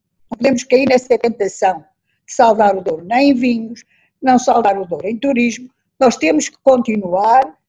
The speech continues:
a passar a imagem qualitativa da região, enquanto destino. Enquanto destino, porque é assim, o Douro não é turismo. O Douro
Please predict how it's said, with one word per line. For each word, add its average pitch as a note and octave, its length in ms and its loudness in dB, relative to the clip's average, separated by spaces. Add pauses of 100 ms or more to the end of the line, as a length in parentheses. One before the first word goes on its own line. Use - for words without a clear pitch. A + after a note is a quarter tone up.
(440)
a A#3 220 4 (140)
passar B3 380 2
a A#3 80 2
imagem A#3 500 -2
qualitativa G#3+ 760 -6
da G#3 120 -6
região, - 380 -18 (240)
enquanto A#3 540 0
destino. E3 420 -14 (500)
Enquanto A#3+ 400 -2
destino, C4 520 -2
porque - 220 -6
é A3 60 2
assim, A3 360 -10 (120)
o A3+ 80 -8
Douro B3 460 0
não A#3+ 160 -2
é A#3+ 60 -2
turismo. B3 420 -8 (920)
O G#3 80 -4
Douro C4+ 460 2